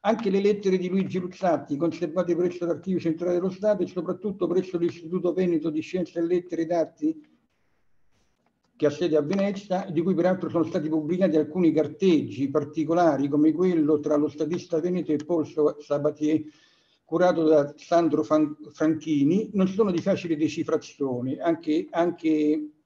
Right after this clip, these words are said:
anche, per esempio, anche Luzzatti ha una grafia pessima e, per esempio,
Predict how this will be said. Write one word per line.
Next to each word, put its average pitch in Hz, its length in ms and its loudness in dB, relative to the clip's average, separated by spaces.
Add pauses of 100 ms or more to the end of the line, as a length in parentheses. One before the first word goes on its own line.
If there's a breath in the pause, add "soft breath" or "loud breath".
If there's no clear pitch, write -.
(300)
anche, 151 840 2
per 147 120 -4
esempio, 147 680 -2
anche 156 520 0
Luzzatti 170 840 0
ha 165 80 2
una 151 160 4
grafia 151 420 0
pessima 151 640 -2
e, 185 160 -2
per 180 160 -6
esempio, 160 760 -2